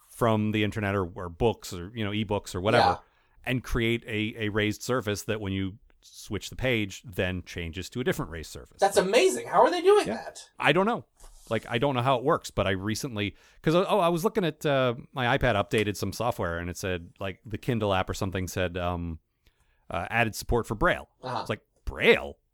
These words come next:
Speaker 1: It's what? It's
Speaker 2: It's a
Speaker 1: smooth.
Speaker 2: screen. How the
Speaker 1: Yeah. There are apparently special Braille tablets
Speaker 2: Uh-huh.
Speaker 1: that are made, you know, for blind people that, that read text and turn them into Braille.
Speaker 2: Wow. That is
Speaker 1: And
Speaker 2: amazing.
Speaker 1: Yeah.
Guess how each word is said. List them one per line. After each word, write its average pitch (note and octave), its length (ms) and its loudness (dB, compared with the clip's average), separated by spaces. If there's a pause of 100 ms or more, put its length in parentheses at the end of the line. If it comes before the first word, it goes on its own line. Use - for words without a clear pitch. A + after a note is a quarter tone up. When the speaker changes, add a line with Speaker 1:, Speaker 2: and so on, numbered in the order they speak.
(260)
Speaker 1:
It's - 220 -8 (220)
what? A#2+ 540 -6
It's E3 220 -2
Speaker 2:
It's E3 120 2
a F3 40 4
Speaker 1:
smooth. B3+ 160 4
Speaker 2:
screen. - 280 2
How D#3+ 260 4
the F3 260 6
Speaker 1:
Yeah. D3 120 0 (540)
There C#3+ 220 6
are D3+ 60 8
apparently D3+ 420 4
special B2+ 640 0 (100)
Braille G#2 460 0 (160)
tablets B2+ 580 -2
Speaker 2:
Uh-huh. A#2+ 280 -2 (800)
Speaker 1:
that G#2 140 0
are A#2 80 2
made, F#2+ 380 -2 (340)
you B2+ 80 -2
know, A2 280 -6
for - 100 -14
blind B2+ 220 -2
people G#2+ 260 -2
that, G#2 320 -2
that G2+ 180 -2 (220)
read F2+ 340 -8
text - 380 -8
and C3+ 120 -4
turn F2 180 -8
them G2+ 100 -4
into D3 100 -4
Braille. F3 300 -6 (200)
Speaker 2:
Wow. - 400 0
That - 140 6
is F#4+ 140 2
Speaker 1:
And A2+ 100 0
Speaker 2:
amazing. A#2 600 -6 (180)
Speaker 1:
Yeah. A#2 320 -6